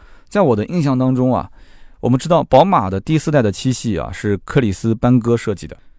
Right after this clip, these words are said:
当时的这一代车型也是在外形上有非常大的争议啊。那么还有一个呢，就是一三款之后的雷克萨斯L S是变成了一个沙漏嘴啊，当时的这个设计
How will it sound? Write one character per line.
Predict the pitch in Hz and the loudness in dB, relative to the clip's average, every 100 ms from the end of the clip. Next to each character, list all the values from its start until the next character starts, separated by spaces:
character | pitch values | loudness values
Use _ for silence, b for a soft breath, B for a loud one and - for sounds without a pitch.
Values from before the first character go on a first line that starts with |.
| - | -6
当 | 185 220 | -2 0
时 | 202 135 | -2 -2
的 | 156 143 | -2 -2
这 | 147 | -2
一 | 117 | -2
代 | 110 | -4
车 | 98 107 | -4 -6
型 | - 82 - - | -6 -10 -12 -6
也 | 117 120 98 | 0 0 0
是 | 98 - 185 - | -4 -4 -4 -2
在 | 127 117 | -2 0
外 | 131 104 | 0 -2
形 | 95 | -4
上 | 104 95 | -6 -8
有 | 98 98 | -6 -6
非 | - 139 139 | -4 -2 0
常 | 98 | 0
大 | 104 107 | -2 -2
的 | 92 | -4
争 | 101 | -4
议 | 98 95 - _ _ _ _ - | -4 -6 -14 _ _ _ _ -20
啊。 | - 92 - b b | -12 -12 -12 b b
那 | 165 | -4
么 | 165 | 0
还 | 143 220 | 4 4
有 | 156 | 4
一 | 117 | 2
个 | 117 | 0
呢， | 110 | 0
就 | 110 123 | -2 -4
是 | 117 | -4
一 | 202 | -6
三 | 214 233 240 | -4 -2 0
款 | 131 95 | 0 -2
之 | 123 | -2
后 | 127 135 107 | 0 2 2
的 | 92 - | -2 -6
雷 | 104 131 | -4 -2
克 | |
萨 | 147 135 | 0 0
斯 | 123 | 0
L | 110 117 | 0 4
S | 139 143 90 - b b | 4 2 0 -8 b b
是 | - 123 | -6 -2
变 | 143 | 0
成 | 123 110 | 2 2
了 | 117 | 2
一 | 107 | 2
个 | 107 | -2
沙 | 101 - 123 | -2 -4 0
漏 | 143 113 | 0 0
嘴 | 90 - - - | -4 -10 -20 -10
啊， | 90 87 b b b b | -10 -10 b b b b
当 | 202 254 | 0 2
时 | 254 135 | 2 2
的 | 143 | 2
这 | 143 | 2
个 | 120 | -2
设 | - 117 | 0 -2
计 | 98 87 | -2 -8